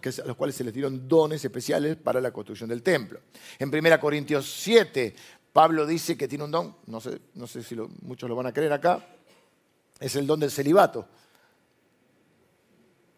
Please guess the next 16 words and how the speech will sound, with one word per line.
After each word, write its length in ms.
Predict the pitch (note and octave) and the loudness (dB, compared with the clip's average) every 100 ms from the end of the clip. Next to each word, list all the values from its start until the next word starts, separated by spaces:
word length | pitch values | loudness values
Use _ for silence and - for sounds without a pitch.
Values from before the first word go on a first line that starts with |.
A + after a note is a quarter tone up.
| _ _ _ | _ _ _
No 100 | A2 | -16
sé 140 | A2+ A#2 | -14 -10
si 80 | - | -4
saben 240 | A#2+ A2+ | -4 -4
cuál 180 | A#2 D3+ | -2 -2
es 120 | D3 | -4
el 80 | A#2 | -10
don 100 | B2 | -12
del 100 | A2+ | -8
celibato. 440 | C#3 G3 - - - _ _ _ _ _ _ _ _ _ _ _ _ _ _ _ | 0 2 2 -2 -20 _ _ _ _ _ _ _ _ _ _ _ _ _ _ _
No 100 | F#3+ | -12
sé, 220 | - F#2+ - _ _ _ _ _ | -8 -8 -10 _ _ _ _ _
yo 120 | - F#3 | -6 -2
no 60 | |
lo 140 | E3 B2 | -2 0
pediría. 420 | C3 G#2 F2+ | -2 -2 -6